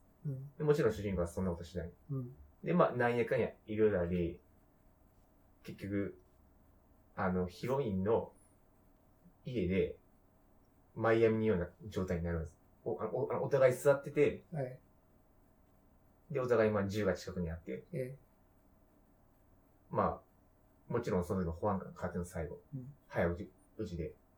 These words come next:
Speaker 2: で、ボイドは、うってやられ倒れて、でも、それがオチではないんですけど、オチ、オチで、俺がそれいいなって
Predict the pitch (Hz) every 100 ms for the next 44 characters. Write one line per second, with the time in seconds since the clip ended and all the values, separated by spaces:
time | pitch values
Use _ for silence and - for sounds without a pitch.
0 | _ _ _ _ - 131 156 127 110 101
1 | - - _ _ _ _ _ _ _ _
2 | _ _ _ 165 - - 104 98 92 -
3 | 107 87 82 87 73 - _ _ _ _
4 | _ _ _ _ _ _ _ - 147 208
5 | 156 127 87 - - _ - _ _ _
6 | _ _ _ _ _ _ - - 214 196
7 | 190 - 185 139 113 90 90 87 - 78
8 | 82 - 160 - 165 - 131 165 180 185
9 | 185 - - _ _ 156 180 220 226